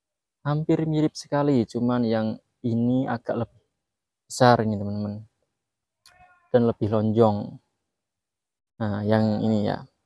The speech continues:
Kalau di kamera tangan kiri ya. Kalau yang, eh, aslinya ini tangan kanan, ini tangan kiri. Ini terlihat, eh,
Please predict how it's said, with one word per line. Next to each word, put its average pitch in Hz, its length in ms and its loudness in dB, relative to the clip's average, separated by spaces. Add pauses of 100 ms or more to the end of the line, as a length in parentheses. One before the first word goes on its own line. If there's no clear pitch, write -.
(280)
Kalau 117 240 6
di 117 400 2
kamera 120 480 4 (160)
tangan 113 240 2
kiri 110 320 2
ya. 107 80 -4
Kalau 113 160 -2
yang, 110 240 0 (720)
eh, 113 320 4
aslinya 131 320 2
ini 135 80 4
tangan 117 320 2
kanan, 113 320 4 (400)
ini 120 160 0
tangan 113 240 2
kiri. 127 320 2 (640)
Ini 123 160 0
terlihat, 113 800 2 (1300)
eh, 107 560 0